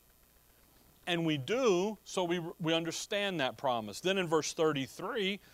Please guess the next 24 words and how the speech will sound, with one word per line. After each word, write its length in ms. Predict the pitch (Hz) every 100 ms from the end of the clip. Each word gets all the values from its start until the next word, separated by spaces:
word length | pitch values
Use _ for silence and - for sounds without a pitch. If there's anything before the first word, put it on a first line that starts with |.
| - -
"Who 120 | 185
shall 260 | 208 208 165
lay 240 | 170 165
anything 460 | 170 185 180 175 170
to 120 | 156
the 100 | 156
charge 420 | 151 - 156 160 160
of 140 | 143
God's 380 | 127 139 151 180
elect? 580 | 175 220 202 - - - _ - - - -
It 140 | - 170
is 140 | 160
God 640 | 120 160 185 165 151 170 151 _ _ _ - _
that 220 | - 180 165
justifieth." 1000 | 220 226 - 170 160 135 107 90 - - - -
Now 260 | 156 170 220
there's 200 | 220 185
a 80 | 196
legal 500 | 196 208 247 208 190
charge, 560 | - 175 151 127 110 -
a 120 | 151
charge, 640 | - 214 214 160 139 120
legal 460 | 160 226 208 175 160
here, 300 | 151 143